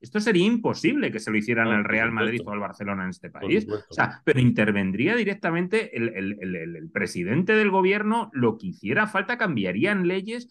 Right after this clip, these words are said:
Speaker 1: lo que hicieran falta, lo que hiciera falta. Eso no puede pasar aquí. Y a la Juve ya se la cargaron una vez, la mandaron a segunda división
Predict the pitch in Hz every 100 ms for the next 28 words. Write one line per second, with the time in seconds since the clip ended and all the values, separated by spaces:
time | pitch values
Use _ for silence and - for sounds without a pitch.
0 | _ - 240 170 - 147 233 214 196 247
1 | 190 - 214 165 117 202 208 196 208 -
2 | _ - 160 - 233 185 139 131 196 226
3 | 113 107 - 101 80 - - - _ _
4 | 101 90 80 95 175 214 110 95 104 131
5 | 139 147 151 151 170 226 131 90 85 90
6 | 107 135 147 147 160 165 156 220